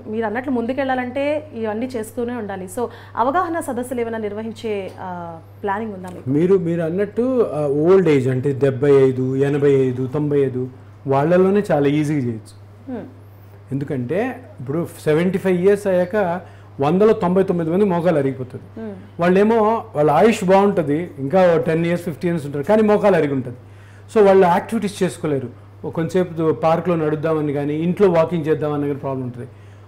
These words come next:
Speaker 2: వాళ్ళలో పీఆర్పీ ట్రీట్మెంట్ ఎక్సలెంట్గా పనిచేస్తుంది. మేము ఇపియాన్లో ఇప్పటి వరకు తొంభై ఎనిమిది ఏళ్ల వరకు చేసాం. నాకు తొంభై నుంచి తొంభై ఎనిమిది ఏళ్ల మధ్యలో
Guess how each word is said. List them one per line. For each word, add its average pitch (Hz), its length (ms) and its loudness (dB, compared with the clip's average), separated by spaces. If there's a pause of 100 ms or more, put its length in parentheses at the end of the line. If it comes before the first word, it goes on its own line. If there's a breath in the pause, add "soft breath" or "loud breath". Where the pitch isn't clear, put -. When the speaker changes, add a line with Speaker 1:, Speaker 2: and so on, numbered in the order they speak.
(100)
Speaker 2:
వాళ్ళలో 208 640 2
పీఆర్పీ 196 640 0
ట్రీట్మెంట్ 160 520 -6
ఎక్సలెంట్గా 208 720 0
పనిచేస్తుంది. 131 500 -6
మేము 202 300 0
ఇపియాన్లో 202 680 0 (340 loud breath)
ఇప్పటి 190 240 2
వరకు 180 240 0
తొంభై 214 420 4
ఎనిమిది 196 440 4
ఏళ్ల 202 200 4
వరకు 185 240 -2
చేసాం. 147 340 -8 (200)
నాకు 214 360 -4 (420 loud breath)
తొంభై 220 360 4
నుంచి 214 420 0 (100)
తొంభై 190 300 2
ఎనిమిది 175 360 0
ఏళ్ల 185 200 4
మధ్యలో 156 480 -2